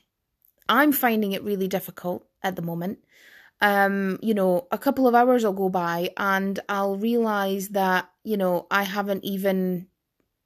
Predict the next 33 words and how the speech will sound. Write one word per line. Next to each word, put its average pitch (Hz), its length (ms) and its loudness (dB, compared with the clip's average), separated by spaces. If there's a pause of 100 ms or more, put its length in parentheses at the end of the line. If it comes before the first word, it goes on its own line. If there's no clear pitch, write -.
(200)
you 214 120 -2
know, 190 80 0
had 190 180 -2
my 190 60 2
breakfast. - 640 -4 (680)
Um, 196 400 4
I'm 196 120 0
finding 233 420 2
that 202 100 -2
I'm 208 100 -2
having 202 380 -4
to 202 100 -8
put 196 300 -4
lunch 208 340 0
in 202 140 -4
my 185 100 -2
calendar 220 560 2
just 196 260 -4
so 214 140 -4
I 190 80 0
remember 185 640 2
to - 180 -10
take - 300 -4
lunch 214 500 -4 (440)
because 208 280 -2
I'm 208 140 -4
finding 220 380 0
it - 100 -8
so - 180 0
difficult 233 520 -2
to 180 80 -10
switch - 420 -4
off. 214 460 -2